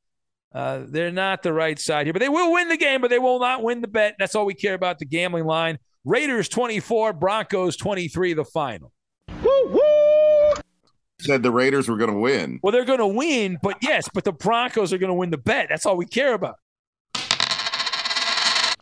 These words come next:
Speaker 2: The penny agrees with you, also going on the Broncos side.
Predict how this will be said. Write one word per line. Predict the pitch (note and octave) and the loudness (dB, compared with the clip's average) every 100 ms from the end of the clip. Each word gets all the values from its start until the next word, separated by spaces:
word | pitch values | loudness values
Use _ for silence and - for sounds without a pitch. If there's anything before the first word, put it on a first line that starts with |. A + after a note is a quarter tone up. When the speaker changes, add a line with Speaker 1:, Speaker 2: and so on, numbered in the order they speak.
| _ _ _ _ - - - - - - _ - _ _ - _ | _ _ _ _ -6 -4 -4 -6 -12 -20 _ -20 _ _ -20 _
Speaker 2:
The | G2 A2 | -2 0
penny | D3+ D#3 D3 B2 G2+ F#2+ _ - | 2 2 2 2 2 -2 _ -2
agrees | C3+ A2+ C#3 C#3+ B2+ G#2+ | 0 2 2 2 2 2
with | G#2 | 0
you, | F2+ F2+ | 0 0
also | A2 A2 B2 A2 | 0 0 0 -2
going | G2 A2+ G#2+ G#2 | 0 0 0 0
on | G2+ G2 | -2 -2
the | |
Broncos | F#2 G#2+ G2+ F#2+ E2+ D2+ | -2 -2 -2 -2 -4 -4
side. | - D#2 A#1 A#1+ | -2 -2 -2 -6